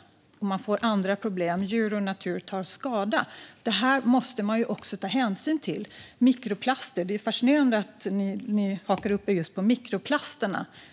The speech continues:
Jag försöker belysa en bredare syn på det här med vindkraften. Men det viktigaste är att det hjälper inte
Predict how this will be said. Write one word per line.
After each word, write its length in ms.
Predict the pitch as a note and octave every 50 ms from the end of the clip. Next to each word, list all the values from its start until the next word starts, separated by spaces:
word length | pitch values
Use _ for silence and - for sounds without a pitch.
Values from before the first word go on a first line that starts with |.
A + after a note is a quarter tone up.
| - _ _ _ _ _ _ _ _ _ _ _ _ _ _ _ _
Jag 240 | - G#3 A#3 C4+ B3+
försöker 440 | - B3+ - - C4+ B3 - B3+ G#3+
belysa 500 | G3+ A3+ G#3 F#3 F3 F3+ - - F#3 F3
en 380 | - G#3+ G#3 G#3+ G3 E3+ E3+
bredare 580 | E3+ - G3+ G#3+ C#4+ C4+ A#3 G#3 G#3 A3+ A#3 A#3
syn 420 | - - - D#4+ D#4+ C4+ F#3+ F3+
på 160 | - - E3+
det 60 | E3+ E3
här 140 | D#3+ -
med 140 | - F#3+ G3
vindkraften. 720 | F#3 - - - - - - - - - - - - - - - _ _ - - - - - - _
Men 200 | - G#3 B3 C4
det 80 | B3 C#4+
viktigaste 600 | A#3+ A#3+ D4 - - - - C4 C4 B3+ - A3
är 120 | G3 F#3 F3
att 140 | F3 F3 -
det 60 | G3
hjälper 600 | F3+ F3 F3 G#3 A#3 B3 B3 A3+ - - A#3 G#3+
inte 420 | G3+ E3+ - - - G3+ - -